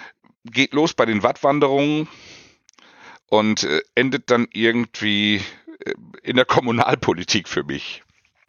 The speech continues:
Ja, das ist ja auch noch ein bisschen, was ich so mache.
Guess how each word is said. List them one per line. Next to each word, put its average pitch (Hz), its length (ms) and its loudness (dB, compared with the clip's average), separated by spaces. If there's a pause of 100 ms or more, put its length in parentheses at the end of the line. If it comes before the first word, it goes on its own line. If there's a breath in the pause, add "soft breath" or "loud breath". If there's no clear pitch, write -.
(600 loud breath)
Ja, 80 180 2 (400 loud breath)
das - 160 0
ist - 140 0
ja 73 120 4
auch 80 100 2
noch 78 360 -4
ein - 80 -20
bisschen, 67 300 -6
was 67 140 -2
ich 71 140 -12
so 73 180 -4
mache. 67 320 -4